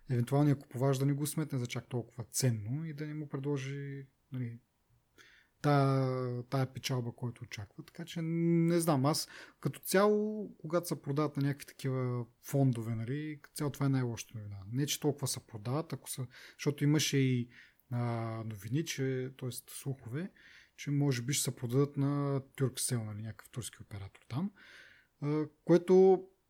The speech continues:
нали, от друга гледна точка, нали, на кефи, ама в крайна сметка това си оператор, нали, за мен е по-важно да се продадат на някой оператор, да се продаде на някой оператор тая, то-,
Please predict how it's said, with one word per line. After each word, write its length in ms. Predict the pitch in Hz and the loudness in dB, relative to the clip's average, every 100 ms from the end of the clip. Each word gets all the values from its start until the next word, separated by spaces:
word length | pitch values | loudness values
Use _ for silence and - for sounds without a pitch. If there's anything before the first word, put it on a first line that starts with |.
| _ 190 - - | _ -20 -20 -6
нали, 340 | 180 151 156 - _ - - - _ _ _ _ _ 160 | 2 4 4 0 _ -20 -20 -20 _ _ _ _ _ -6
от 160 | 135 | -4
друга 280 | 117 165 160 | 6 8 8
гледна 280 | 135 139 139 | 8 8 6
точка, 340 | 127 135 - | 4 0 2
нали, 160 | 131 127 | 2 4
на 240 | 127 123 | 4 2
кефи, 420 | 131 - 131 123 196 | 0 0 -2 0 0
ама 160 | 196 | 0
в 60 | 196 | 0
крайна 220 | 185 180 | 0 0
сметка 340 | - 160 - 160 | 0 -2 -2 -6
това 160 | - | -2
си 160 | 151 - | 0 0
оператор, 440 | 156 - 127 127 _ | 0 0 -2 -2 _
нали, 220 | 143 143 139 | -4 -2 0
за 120 | 135 | 2
мен 120 | 151 | 2
е 100 | 147 | 2
по-важно 440 | 147 139 143 139 | 0 0 0 0
да 100 | 147 | -4
се 180 | 123 - | -6 -8
продадат 320 | - 131 135 | -6 -4 -4
на 60 | 131 | -4
някой 260 | 123 120 117 | -4 -4 -10
оператор, 520 | - 110 110 - 147 - | -8 -8 -8 -10 -14 -8
да 80 | 131 | -8
се 220 | - - | -8 -10
продаде 380 | 117 107 113 127 - - - _ | -10 -8 -8 -8 -14 -20 -20 _
на 60 | 117 | -6
някой 260 | 113 - - | -6 -8 -10
оператор 340 | 110 110 110 | -8 -8 -10
тая, 360 | 104 110 107 107 | -12 -12 -10 -14
то-, 200 | - 107 | -14 -16